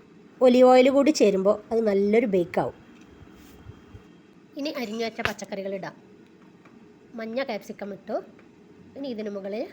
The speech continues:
റെഡ് ക്യാപ്സിക്കം ഇടാം. ഈ രണ്ട് കളറുകളും ചേരുമ്പോൾ തന്നെ നല്ല ഭംഗി ഉണ്ടാവും. അതിന് മുകളിൽ കോൺ ഇട്ടു.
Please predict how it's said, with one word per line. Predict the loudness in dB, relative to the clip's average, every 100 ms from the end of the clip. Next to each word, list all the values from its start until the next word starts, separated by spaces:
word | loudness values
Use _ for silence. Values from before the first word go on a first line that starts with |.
| -16 -20 -16
റെഡ് | -14 -10 -8
ക്യാപ്സിക്കം | -10 -10 -16 -14 -12
ഇടാം. | -10 -12 -14 -20 -20 -20 -20 -20 -20 -16
ഈ | -14
രണ്ട് | -12 -10
കളറുകളും | -12 -12 -12 -12 -10
ചേരുമ്പോൾ | -10 -10 -12
തന്നെ | -14 -16 -18 -18 -14
നല്ല | -10 -10
ഭംഗി | -10 -12
ഉണ്ടാവും. | -14 -16 -18 -16
അതിന് | -12 -12 -12
മുകളിൽ | -12 -10 -12 -14 -20 -20 -16 -10
കോൺ | -8 -8 -10
ഇട്ടു. | -10